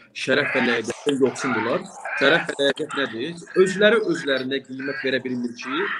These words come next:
bir, e, şərəf sahibi kimi güya. Cəmiyyət olaraq bizə qiymət versin. Bir sözlə, mən, e, son olaraq, e, hazırki yayın vasitəsilə, e,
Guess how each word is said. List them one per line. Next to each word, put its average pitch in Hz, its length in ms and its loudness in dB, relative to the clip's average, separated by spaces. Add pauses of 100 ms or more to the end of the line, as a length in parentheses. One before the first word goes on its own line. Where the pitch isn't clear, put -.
(180)
bir, 151 320 0
e, 120 160 -2
şərəf 131 380 0
sahibi 113 340 -4
kimi 107 160 -8
güya. 104 200 -8 (680)
Cəmiyyət 156 420 2
olaraq 131 400 -2
bizə 127 160 -2
qiymət 117 380 -6
versin. 113 480 -4 (640)
Bir 262 180 6
sözlə, 147 380 4 (100)
mən, 208 320 2
e, 160 120 2 (460)
son 202 300 0
olaraq, 139 400 2
e, 131 160 -2
hazırki 170 400 0
yayın 151 320 0
vasitəsilə, 123 760 -2
e, 123 340 -6